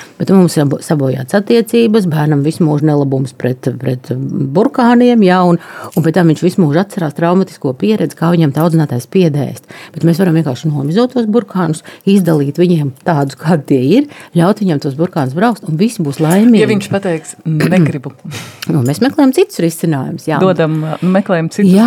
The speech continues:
Speaker 2: dārziņus
Speaker 1: tā
Speaker 2: un
Speaker 1: jau
Speaker 2: ko?
Speaker 1: ir tā lieta, ka mums kā pieaugušiem, nu, īstenībā būtu jābūt arī ļoti radošiem, ja? Un te atkal dažkārt jau pieaugušam liekas, "Nu, kā tad es tagad, nu, es esmu pieaugušais, bērnam ir jāpakļaujās man, viņam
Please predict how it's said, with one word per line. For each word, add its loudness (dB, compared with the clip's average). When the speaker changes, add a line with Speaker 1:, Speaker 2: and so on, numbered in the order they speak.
Speaker 2:
dārziņus -4
Speaker 1:
tā 4
Speaker 2:
un 4
Speaker 1:
jau 4
Speaker 2:
ko? 2
Speaker 1:
ir 0
tā 0
lieta, -2
ka -6
mums -4
kā -4
pieaugušiem, -4
nu, -4
īstenībā -2
būtu -4
jābūt -6
arī -2
ļoti -4
radošiem, -4
ja? -6
Un 0
te 2
atkal -2
dažkārt -2
jau -2
pieaugušam -2
liekas, -4
"Nu, -8
kā -2
tad -2
es -8
tagad, -8
nu, -2
es -6
esmu -2
pieaugušais, -4
bērnam 4
ir 0
jāpakļaujās -4
man, -4
viņam 0